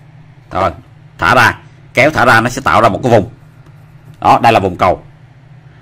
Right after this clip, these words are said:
Hoặc anh chị có thể kéo ngược từ trên dưới lại cũng được, không ảnh hưởng gì hết. Ví dụ kéo dài. Thì kéo ngược lại thì anh chị sẽ lấy từ giá đóng cửa ở trên này nè. Anh chị kéo xuống dưới bóng nến.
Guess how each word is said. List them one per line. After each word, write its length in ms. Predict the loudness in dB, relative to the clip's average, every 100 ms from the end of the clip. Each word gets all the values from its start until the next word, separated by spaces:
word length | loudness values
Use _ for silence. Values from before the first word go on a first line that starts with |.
| -6
Hoặc 160 | -2 -2
anh 100 | -2
chị 140 | -2
có 60 | 0
thể 120 | 0
kéo 160 | 0
ngược 160 | 0 0
từ 80 | -2
trên 240 | 0 0
dưới 140 | 0 0
lại 140 | 0
cũng 120 | -2
được, 140 | -2 -2
không 100 | -2
ảnh 40 |
hưởng 180 | -2 0
gì 60 | -2
hết. 120 | -4 -12 -12
Ví 120 | -6
dụ 100 | -4
kéo 160 | -2 0
dài. 180 | 0 -2 -10 -20 -20 _ -20 -20 -20 -16 -8
Thì 60 |
kéo 120 | -2
ngược 220 | 0 0 -2
lại 140 | -2
thì 80 | -2
anh 100 | -2
chị 160 | -2
sẽ 120 | 0 0
lấy 140 | 2
từ 140 | 2
giá 140 | 2 2
đóng 140 | 2
cửa 120 | 0 0
ở 40 |
trên 140 | 2 2
này 80 | 2
nè. 160 | 2 -2 -20 -20 -20 -20 -10
Anh 100 | -6
chị 100 | -2
kéo 160 | -2
xuống 160 | 0 2
dưới 140 | 4
bóng 160 | 4 4
nến. 180 | 2